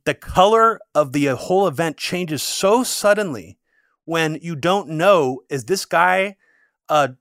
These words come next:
hair trigger militia guy protecting property, or is he now an active shooter who is a danger to this entire crowd of people? And that color can change very quickly, and that's clearly what happened.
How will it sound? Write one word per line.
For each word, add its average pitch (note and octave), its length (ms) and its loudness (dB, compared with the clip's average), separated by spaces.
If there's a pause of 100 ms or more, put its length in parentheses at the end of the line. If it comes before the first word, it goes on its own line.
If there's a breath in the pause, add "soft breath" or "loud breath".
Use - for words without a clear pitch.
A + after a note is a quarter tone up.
(120)
hair G3 300 0
trigger F3+ 760 -2
militia D#3+ 380 -4
guy F#3 140 2
protecting E3 400 -8
property, F3+ 420 -2
or E3 160 -2
is E3 160 -2
he G3 140 -6
now E3 300 2
an E3+ 140 -4
active D3 380 -4
shooter E3 380 -6
who D3 120 -2
is C3+ 140 -2
a C3 60 -6
danger C#3+ 500 -6
to - 140 -12
this B2+ 200 -6
entire D3 520 -4
crowd C3+ 340 -4
of G#2+ 100 -14
people? - 400 -16 (680)
And D3+ 100 -2
that F#3 140 0 (160)
color F3 280 -2
can C#3 180 -8
change C#3+ 320 -4
very D3+ 360 -2
quickly, C#3+ 500 -8 (380 soft breath)
and C#3 100 -2
that's E3 180 0
clearly D4 440 -4
what F3+ 160 0
happened. G#3+ 480 -6